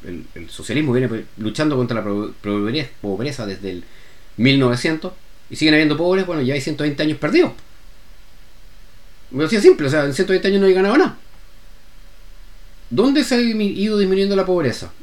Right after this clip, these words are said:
En los países altamente capitalistas. Sácate, zasca. Entonces,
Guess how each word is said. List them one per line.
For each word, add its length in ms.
En 80
los 100
países 200
altamente 340
capitalistas. 500
Sácate, 580
zasca. 480
Entonces, 340